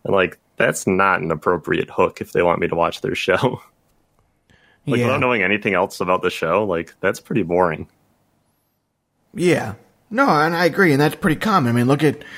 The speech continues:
Speaker 2: Goblin Slayer. You know, it got, I think it
Speaker 1: That one
Speaker 2: got a
Speaker 1: had
Speaker 2: lot of
Speaker 1: the,
Speaker 2: attention
Speaker 1: yeah,
Speaker 2: because of the
Speaker 1: over-the-top hook.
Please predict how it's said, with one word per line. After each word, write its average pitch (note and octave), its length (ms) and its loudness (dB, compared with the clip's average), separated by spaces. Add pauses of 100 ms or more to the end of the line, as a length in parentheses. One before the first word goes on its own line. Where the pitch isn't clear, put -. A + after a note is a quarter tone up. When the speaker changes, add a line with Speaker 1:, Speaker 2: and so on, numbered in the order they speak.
(220)
Speaker 2:
Goblin C#3 380 2
Slayer. G#2+ 540 -2 (720)
You B2 220 -4
know, B2+ 100 0
it D3+ 180 0
got, D#3 140 0
I C#3+ 60 0
think D3 120 -2
it F#2+ 60 -8
Speaker 1:
That B2+ 60 0
one C3 140 0
Speaker 2:
got - 20 -
a - 20 0
Speaker 1:
had G#2 100 0
Speaker 2:
lot C3+ 240 0
of B2+ 220 -2
Speaker 1:
the, F2+ 220 -2 (240)
Speaker 2:
attention D#3 480 -2
Speaker 1:
yeah, C3 60 0
Speaker 2:
because C3+ 260 -2
of G2 140 0
the A#2+ 60 0
Speaker 1:
over-the-top G2 240 0
hook. - 120 -6